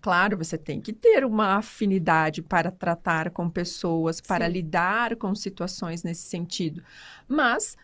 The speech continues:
Speaker 1: estão todos ali numa profissão. Estão ali com um objetivo, né? É, de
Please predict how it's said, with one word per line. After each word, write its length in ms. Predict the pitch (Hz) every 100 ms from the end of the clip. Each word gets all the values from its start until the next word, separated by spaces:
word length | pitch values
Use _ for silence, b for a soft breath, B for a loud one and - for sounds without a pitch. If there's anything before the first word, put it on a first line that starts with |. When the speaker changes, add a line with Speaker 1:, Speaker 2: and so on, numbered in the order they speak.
| _
Speaker 1:
estão 580 | 202 - _ 220 214 269
todos 500 | - 240 226 277 240
ali 440 | 208 196 190 220 -
numa 220 | 320 294
profissão. 680 | - 247 403 - 269 160 190 -
Estão 360 | - - 185
ali 160 | 175 175
com 160 | - 180
um 140 | 170
objetivo, 1080 | 160 156 160 160 - 220 226 240 233 254 370 _
né? 360 | - 165 170 214 B B B _
É, 440 | 180 160 165 160 170
de 300 | 151 180